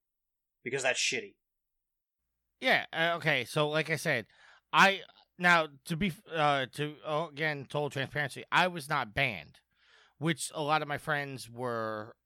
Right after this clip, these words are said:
Speaker 2: uh, upset with because one of the aspects of this ban was that they felt like regular people were getting banned, but popular YouTubers and influencers, and not that I'm bragging, but I'm considered an influencer, um,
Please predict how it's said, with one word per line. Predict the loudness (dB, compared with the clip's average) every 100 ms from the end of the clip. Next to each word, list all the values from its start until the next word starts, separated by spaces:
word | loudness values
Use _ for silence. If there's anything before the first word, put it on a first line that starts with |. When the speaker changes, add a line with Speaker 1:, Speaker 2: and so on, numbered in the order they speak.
| _ _ -6
Speaker 2:
uh, | -4 -6 -10 -8
upset | -6 -4 0 0
with | 0 -8 -8
because | -8 -6 -6
one | -4 -4 -4
of | -6
the | -6
aspects | -4 -4 -4 -6 -6 -16 _ -20 -20 _
of | 0 0
this | -4 -10
ban | -2 0 0 -6
was | -8 -6
that | 0 2 2 -2 _ _ _ _
they | 2 4
felt | 4 0 0
like | -2 -2 -4 _
regular | -6 -4 -4 -8
people | -8 -10 -8
were | -6 -6
getting | -8 -6
banned, | -2 -2 -2 -4
but | -10 -4
popular | -2 -2 -2 -8
YouTubers | -6 -6 -8 -6 -8 -6 -8 -8
and | -10
influencers, | -6 -8 -8 -10 -8 -8 -10 -10 -10 -12 -18 _ _ -20 _
and | -4
not | -4 -4
that | -6
I'm | -6
bragging, | 0 2 2 0 -6
but | -6 -8
I'm | -8
considered | -10 -12 -8 -6 -6 -8
an | -6 -6
influencer, | -6 -6 -8 -6 -8 -8 -12 _ _ _ _ _ _
um, | 0 2 2 0 -4 -12